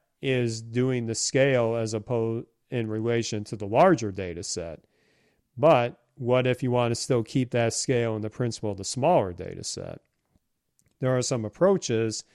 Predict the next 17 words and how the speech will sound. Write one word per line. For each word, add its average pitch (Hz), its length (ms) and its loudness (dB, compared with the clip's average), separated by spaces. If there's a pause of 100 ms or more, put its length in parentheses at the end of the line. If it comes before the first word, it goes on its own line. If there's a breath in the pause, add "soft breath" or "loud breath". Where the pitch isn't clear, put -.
(380 soft breath)
that 120 80 -2
he 113 100 0
talks 151 340 4
about 113 220 0
in 110 60 -4
this 104 160 -6
post, 156 400 2
one 156 220 0
of 107 120 -2
which 113 260 0
is 110 160 0
simply 113 320 -4
filtering 117 640 -4
out 120 400 2 (800)
the 123 220 4
data 139 400 4
set, 113 480 0